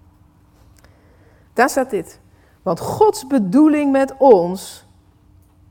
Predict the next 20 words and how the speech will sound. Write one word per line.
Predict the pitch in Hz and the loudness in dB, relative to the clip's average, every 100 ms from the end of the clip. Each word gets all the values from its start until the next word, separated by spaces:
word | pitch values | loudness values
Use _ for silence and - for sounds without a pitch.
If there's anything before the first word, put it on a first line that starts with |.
| _ _ - | _ _ -12
met | 185 185 | -6 2
jou | 208 240 254 | 4 6 4
en | |
mij, | 240 175 110 185 - _ _ _ | 2 -2 -4 -8 -12 _ _ _
is | 190 175 | -4 0
niet | 196 226 349 | 4 6 4
dat | 427 302 | 0 -4
wij | 294 269 | -2 0
veroordeeld | 240 - 254 202 175 | -2 2 2 2 -2
worden, | 156 147 151 170 - | -2 -2 -4 -10 -14
maar | - 170 | -8 -2
dat | 175 | -2
wij | 180 165 | -2 -4
gered | 160 170 156 190 190 | -4 -6 -4 -2 -2
worden | 196 190 170 | -4 -8 -8
door | 160 - | -8 -10
onze | 175 165 165 | -12 -12 -12
Heer | 160 160 | -12 -12
Jezus | 160 151 156 - | -12 -14 -16 -20
Christus." | - 151 - _ _ | -20 -20 -20 _ _